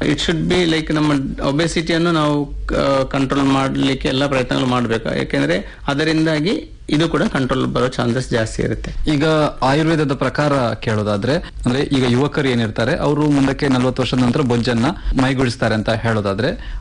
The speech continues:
Speaker 2: ಅವರು ಈಗಿನಿಂದಲೇ ಯಾವ ರೀತಿಯಾಗಿ ಆ ನಲವತ್ತರ ನಂತರದ ಬೊಜ್ಜನ್ನ ತಡೆಗಟ್ಟಲಿಕ್ಕೆ ಅವರು ಪ್ರಯತ್ನ ಪಡ್ಬೋದು?
Speaker 1: ಅದೇ, ಒಂದು ಪ್ರಥಮವಾಗಿ ನಮ್ಮ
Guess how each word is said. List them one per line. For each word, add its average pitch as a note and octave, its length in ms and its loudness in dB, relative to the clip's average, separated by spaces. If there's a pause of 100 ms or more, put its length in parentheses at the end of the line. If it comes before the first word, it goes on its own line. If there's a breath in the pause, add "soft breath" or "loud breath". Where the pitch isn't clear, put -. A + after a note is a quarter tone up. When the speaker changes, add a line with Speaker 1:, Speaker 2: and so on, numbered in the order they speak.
Speaker 2:
ಅವರು F3 260 4
ಈಗಿನಿಂದಲೇ F#3 720 2
ಯಾವ D3 260 4
ರೀತಿಯಾಗಿ D#3 640 0
ಆ C3 180 0
ನಲವತ್ತರ C3+ 460 0
ನಂತರದ C3+ 420 2
ಬೊಜ್ಜನ್ನ B2 440 0
ತಡೆಗಟ್ಟಲಿಕ್ಕೆ A#2 640 0
ಅವರು A2+ 340 2
ಪ್ರಯತ್ನ A2+ 480 0
ಪಡ್ಬೋದು? F#2+ 380 -2
Speaker 1:
ಅದೇ, - 300 -2
ಒಂದು D#3 420 2
ಪ್ರಥಮವಾಗಿ D#3+ 760 2
ನಮ್ಮ D3 340 4